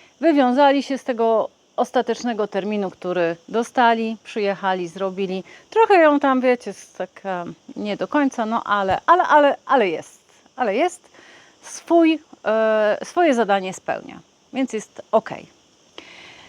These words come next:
E, dostali, e, klienci rabat, więc, e, to jakby powiedzmy, że zakończenie procesu zakupu rolety okazało się okej. Mm, nawet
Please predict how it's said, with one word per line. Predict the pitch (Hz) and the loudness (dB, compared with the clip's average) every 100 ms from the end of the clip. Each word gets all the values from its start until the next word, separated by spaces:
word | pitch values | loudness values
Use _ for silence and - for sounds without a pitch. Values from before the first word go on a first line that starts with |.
| - - | -8 0
E, | 202 202 190 - _ _ _ | 2 2 0 -4 _ _ _
dostali, | 240 320 - 262 240 220 208 202 | -2 0 4 2 4 0 -4 -6
e, | 185 190 180 | -4 -4 -6
klienci | - 180 185 - 269 | -8 -6 -6 -4 2
rabat, | 302 262 240 - - _ _ _ _ - | 2 2 0 -4 -20 _ _ _ _ -18
więc, | 220 202 - - | -14 -12 -14 -8
e, | 208 202 208 196 - | -2 0 0 0 -2
to | 262 | -2
jakby | 240 202 214 208 - _ _ _ _ | -2 -2 -4 -4 -6 _ _ _ _
powiedzmy, | - 302 277 269 240 | 0 2 2 2 0
że | 214 208 | 0 0
zakończenie | 294 320 254 240 247 220 | 0 2 0 0 -2 -2
procesu | 180 170 220 214 180 | -4 -4 -4 -6 -8
zakupu | 170 165 - 233 175 | -6 -4 -4 -6 -6
rolety | 156 156 220 - 208 - | -2 2 2 0 -6 -10
okazało | - 160 185 170 170 | -8 -4 0 0 0
się | - 160 - - | -8 -12 -8 0
okej. | 269 - 160 - - _ _ _ _ _ _ _ _ - | 0 0 -4 -6 -14 _ _ _ _ _ _ _ _ -14
Mm, | 190 180 180 170 175 - - - - - - - | -10 -8 -8 -8 -10 -14 -20 -20 -20 -20 -10 0
nawet | 370 262 | 2 2